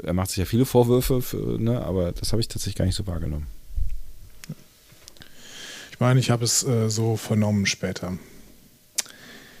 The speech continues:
Speaker 2: Ja, das nächste, was wir sehen, ist dann tatsächlich schon die Gedenkfeier für Jake Sis-, äh, für,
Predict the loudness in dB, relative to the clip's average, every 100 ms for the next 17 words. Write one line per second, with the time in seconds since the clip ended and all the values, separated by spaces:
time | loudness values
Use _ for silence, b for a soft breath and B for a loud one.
0 | B B B -20 4 6 6 2 -2 2
1 | 4 4 2 2 4 2 2 2 2 2
2 | 2 0 0 0 0 0 0 2 2 2
3 | 4 2 0 -2 -2 -4 -6 -4 -2 -2
4 | -2 -4 -2 -2 -2 -2